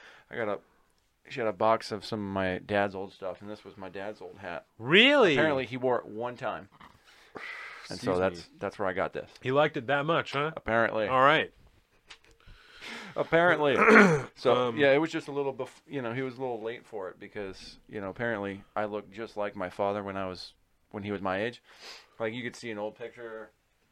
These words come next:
Speaker 1: Uh, that's, that's too old and too seventies, but, um,
Speaker 2: Super seventies.
Speaker 1: yeah, like, I saw a picture of, like, my dad in, on his softball team in high school.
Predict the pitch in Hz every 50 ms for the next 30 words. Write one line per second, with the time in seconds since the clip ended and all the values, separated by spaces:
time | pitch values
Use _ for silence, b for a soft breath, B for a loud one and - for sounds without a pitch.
0 | _ 123 120 113 110 110 117 - _ _ _ - 135 - - - 131 120 107 95
1 | 95 98 - B B B B B B B B B - 110 87 - - 113 101 -
2 | 104 101 104 104 85 90 95 - - - 101 - _ b b b b b b b
3 | - 113 110 104 98 92 90 90 90 - - - - - 139 113 - 104 - 107
4 | 98 87 87 85 80 - 127 110 104 101 107 117 127 139 - 143 113 101 - -
5 | 110 - 107 95 90 85 - 87 95 92 85 98 95 95 95 87 - _ 107 104
6 | 98 92 92 87 85 80 _ _ _ - 104 95 85 90 - - - 110 92 92
7 | 98 - - 101 95 90 - - 101 101 90 87 85 87 - - 92 90 - -
8 | - 82 76 - 87 90